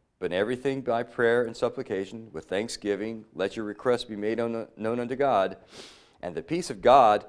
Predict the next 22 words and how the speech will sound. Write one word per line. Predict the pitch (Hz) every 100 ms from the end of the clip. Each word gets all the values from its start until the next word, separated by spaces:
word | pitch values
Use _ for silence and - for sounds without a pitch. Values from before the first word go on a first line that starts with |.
| -
which | - 92 -
passeth | - 139 143 - 131 127
all | 117 120 120
understanding, | 107 104 - 82 73 80 82
shall | - 76
guard | 80 95 110
your | 123
hearts | 90 87 85 -
and | 82
your | 78
thoughts | - 87 76 -
in | 73
Christ | - 78 78
Jesus. | 110 98 65 - _ _
That's | - 123 -
Philippians | 113 123 90 87
four, | - 107 90 85
four | - 92 87
through | 73
seven. | - 98 85 - _ _ _ _ _ _ _ _ _ _ _ _ _ _ - - - _ _ -
But, | 90 - 98
uh, | 87 78 71